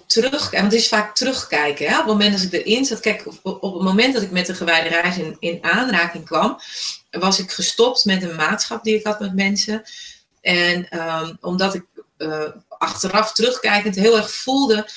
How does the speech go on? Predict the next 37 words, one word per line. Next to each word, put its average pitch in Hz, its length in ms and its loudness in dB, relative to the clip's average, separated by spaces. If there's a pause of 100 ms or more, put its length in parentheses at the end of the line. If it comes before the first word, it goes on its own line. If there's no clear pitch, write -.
(220)
ja, - 120 -2
ik 190 160 0
ben 196 160 4
niet 220 140 4
bezig 185 380 2
om 156 120 -10
mijn - 160 -6
eigen 254 360 2
droom 240 280 -2
te 233 120 -4
verwezenlijken, 208 600 0
maar 180 140 0
ik 175 100 -8
ben 175 160 0
bezig 180 360 2
om 165 200 -4
de 165 80 -4
droom 160 300 -2
van 160 200 -12
anderen 156 340 0
te - 120 -8
verwezenlijken. 135 640 -6
Daar 151 100 -6
ben 165 120 2
ik 165 100 -10
namelijk 160 280 -6
heel 180 200 0
erg 160 100 -2
goed 226 220 -4
in. 190 180 2
Ik 220 60 0
kan 147 160 -10
heel 214 280 6
goed - 240 -8
oppikken 156 500 0
wat 147 180 -2
heel 180 680 2